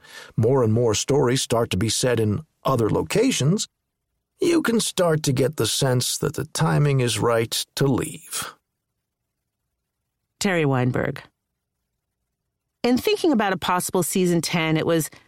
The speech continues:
Speaker 2: does Greg have it in him? Does this writing staff have it in them? Does the cast want to come back and do this?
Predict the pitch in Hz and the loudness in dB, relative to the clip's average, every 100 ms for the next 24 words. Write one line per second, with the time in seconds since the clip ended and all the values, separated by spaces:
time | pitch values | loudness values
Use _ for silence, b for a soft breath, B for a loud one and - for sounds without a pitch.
0 | B _ _ 185 160 233 269 277 240 220 | B _ _ -2 0 0 0 0 0 2
1 | 196 190 190 185 185 - 156 190 165 165 | 2 2 2 2 0 -2 -2 -2 0 0
2 | 208 240 240 226 226 208 202 175 151 139 | 2 2 2 0 0 -2 -2 -2 0 2
3 | 135 143 160 160 156 156 b b - 165 | 2 2 0 0 0 -2 b b -4 -2
4 | 160 - - 254 247 - 190 170 147 165 | -2 -2 -2 0 -2 -2 -2 0 0 0
5 | 160 165 156 147 180 185 180 180 185 - | 0 0 0 0 0 0 2 0 0 -4